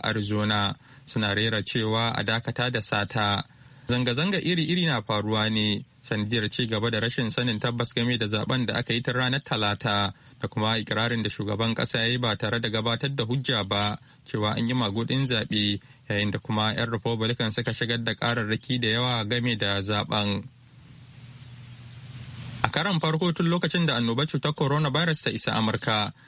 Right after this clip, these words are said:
ƙasar ta tabbatar da samun mutum dubu ɗari ɗauke da covid nineteen jiya Laraba,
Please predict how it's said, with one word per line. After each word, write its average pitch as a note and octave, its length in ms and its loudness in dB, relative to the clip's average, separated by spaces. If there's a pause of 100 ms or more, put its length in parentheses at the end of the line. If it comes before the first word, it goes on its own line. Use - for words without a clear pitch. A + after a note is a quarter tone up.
ƙasar A#2 260 -4
ta A2 160 0
tabbatar A#2+ 500 0
da A#2+ 220 0
samun B2 400 0
mutum A2 380 -2
dubu A#2+ 260 -2
ɗari B2 240 -2
ɗauke A#2+ 300 -2
da A#2 80 -2
covid C#3+ 320 -2
nineteen A#2+ 400 0
jiya D3 180 0
Laraba, G#2 580 0